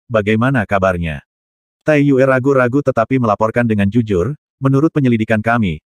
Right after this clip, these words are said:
Ren Wokuang memasuki markas gerbang Asura beberapa ribu tahun yang lalu. Dia cukup berbakat, dan jenius ketuhanan peringkat kaisar atas, sehingga dia diterima oleh salah satu Grand Elder markas gerbang Asura sebagai murid pribadi.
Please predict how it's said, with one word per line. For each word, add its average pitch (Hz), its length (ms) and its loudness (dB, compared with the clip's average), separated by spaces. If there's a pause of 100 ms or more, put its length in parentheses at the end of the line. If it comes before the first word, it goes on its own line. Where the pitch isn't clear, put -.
(120)
Ren 135 240 2
Wokuang 110 320 0
memasuki 107 400 -2
markas 113 400 0
gerbang 117 320 -2
Asura 113 320 -2
beberapa 107 400 0
ribu 117 240 0
tahun 123 320 -2
yang 92 160 -2
lalu. 80 400 -2 (640)
Dia 147 240 2
cukup 143 320 -2
berbakat, 113 400 0 (240)
dan 143 160 2
jenius 131 400 2
ketuhanan 117 400 0
peringkat 107 400 -2
kaisar 110 320 -2
atas, - 480 -2 (160)
sehingga 139 400 0
dia 135 80 2
diterima 104 400 0
oleh 98 160 -2
salah 107 240 -2
satu 127 240 -2
Grand 123 240 0
Elder 135 320 0
markas 104 400 -2
gerbang 110 400 -2
Asura 110 320 -2
sebagai 127 480 -2
murid 104 240 -2
pribadi. 80 560 -2